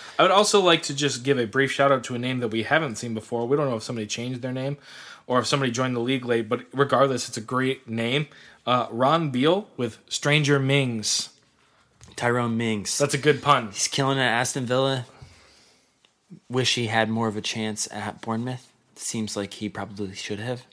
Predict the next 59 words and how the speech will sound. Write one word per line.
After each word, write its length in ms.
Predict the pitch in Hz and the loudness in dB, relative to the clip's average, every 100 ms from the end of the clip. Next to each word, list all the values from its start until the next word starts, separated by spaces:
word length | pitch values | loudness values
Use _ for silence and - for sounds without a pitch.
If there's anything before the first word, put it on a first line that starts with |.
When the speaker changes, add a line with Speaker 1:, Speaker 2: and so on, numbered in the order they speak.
| - | -12
Speaker 2:
now 180 | 131 127 _ - | -10 -12 _ -12
at 120 | 113 | -8
this 120 | - | -8
point, 280 | - 147 143 - - - - | -6 -6 -6 -12 -20 -20 -12
but 240 | 101 98 - _ - - - - - - | -8 -8 -12 _ -20 -20 -20 -20 -20 -14
I 60 | 95 | -2
Speaker 1:
Do 60 | 104 | 4
you 40 | |
Speaker 2:
don't 80 | 196 | 6
Speaker 1:
notice 160 | 240 214 | 4 4
Speaker 2:
know. 60 | |
Speaker 1:
how 40 | 180 | 2
he 80 | 151 | 2
has, 180 | 147 | 2
like, 180 | 135 139 | 0 -2
the 60 | 113 | -4
same 300 | - 127 127 | -6 -4 -6
hair 240 | 110 120 | -4 -2
as 140 | 120 110 | -2 -4
Nathan 260 | 113 113 104 | -8 -8 -8
Ake? 320 | 110 - - - - - 220 160 | -8 -10 -14 -14 -14 -8 -6 -4
<laughs> 80 | 151 - - - - - - - - _ _ _ | -4 -4 -8 -16 -20 -20 -20 -20 -20 _ _ _
Speaker 2:
Yeah, 240 | 143 165 - - | 2 2 4 2
I 80 | |
mean, 360 | 147 143 120 113 | 2 2 0 -2
they 100 | - | -4
both 220 | 117 131 120 | 0 0 0
have 120 | 90 | -4
dreads, 460 | - 104 101 92 - | -2 0 0 -2 2
Speaker 1:
But, 100 | 160 | 4
Speaker 2:
if 40 | |
Speaker 1:
like, 120 | 160 147 | 4 4
Speaker 2:
that's 40 | |
what 100 | 156 | 4
Speaker 1:
it's, 120 | 151 | 4
Speaker 2:
you're 60 | 156 | 4
trying 100 | 113 | 4
Speaker 1:
but 40 | |
Speaker 2:
to 40 | 160 | 4
Speaker 1:
it's, 100 | 165 | 6
like, 100 | 165 | 4
Speaker 2:
say. 40 | |
Speaker 1:
a 20 | 147 | 4
specific, 480 | - 151 175 165 | 0 0 2 2
like, 300 | 143 139 - - | 2 2 0 -8
it's 140 | 131 | -6
kind 160 | - 160 | -4 -2
of 80 | |
like 100 | 143 | -2
a 80 | 123 | -2
bowl 380 | 104 98 123 127 | -4 0 0 0
cut 320 | - 123 - | -2 -4 -4
dread 320 | 120 117 110 | -6 -4 -2
thing 340 | 107 - 123 113 | -4 -6 -6 -6
that 100 | 98 | -4
they 120 | 110 | -4
have 220 | 107 104 | -2 -4
going 260 | 107 101 104 | -6 -6 -8
on. 260 | 98 98 | -10 -14